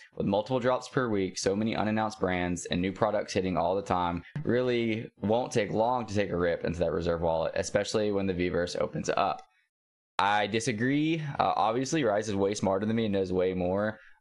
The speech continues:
Um, unless there is, it's based on unannounced stuff, which doesn't give me security because I don't know it. He knows it. Um, the burns will take a long time because even though we've burned thirteen billion so far,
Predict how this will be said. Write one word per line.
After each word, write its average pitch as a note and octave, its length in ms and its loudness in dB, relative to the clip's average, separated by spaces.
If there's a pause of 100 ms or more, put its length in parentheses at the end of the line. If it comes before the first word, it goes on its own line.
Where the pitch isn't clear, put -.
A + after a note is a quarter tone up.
(120)
Um, G#2 540 0
unless G#2+ 460 0
there A#2+ 200 2
is, G#2 520 0
it's F#2 160 0
based G2+ 280 0
on G#2+ 100 -2
unannounced G2 480 0
stuff, F#2+ 300 0
which F2+ 160 0
doesn't F#2 280 0
give F#2+ 180 0
me F#2+ 160 0
security F#2 600 -2
because F2 480 -2
I F2 200 2
don't F#2 180 0
know F#2 220 0
it. A2+ 100 -4
He G#2 180 -2
knows F2 260 -2
it. F#2 180 0 (500)
Um, F#2 580 2
the G2+ 100 2
burns A#2+ 320 0
will A2+ 320 2
take B2+ 260 0
a A2 60 -4
long F#2 320 0
time E2+ 400 0
because F#2+ 280 0
even G#2+ 200 0
though A#2 160 2
we've A2 280 -2
burned A2 280 0
thirteen G#2+ 340 0
billion G#2 260 0
so G2+ 160 0
far, B2 580 0